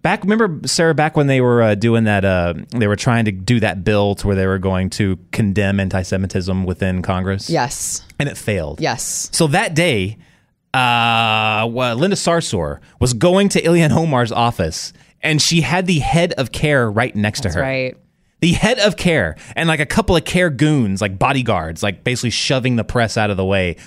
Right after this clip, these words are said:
Speaker 1: so they could get into her office. The head of care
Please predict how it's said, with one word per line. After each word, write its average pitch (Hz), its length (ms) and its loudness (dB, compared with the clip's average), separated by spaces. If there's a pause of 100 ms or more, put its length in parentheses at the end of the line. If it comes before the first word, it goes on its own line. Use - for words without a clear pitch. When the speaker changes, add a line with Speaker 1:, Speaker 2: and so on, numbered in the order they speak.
Speaker 1:
so - 120 -2
they 110 60 0
could 98 140 -4
get 110 100 0
into 101 160 -2
her 92 160 0
office. - 540 -6 (320)
The 202 200 4
head 269 220 4
of 302 160 4
care 233 560 0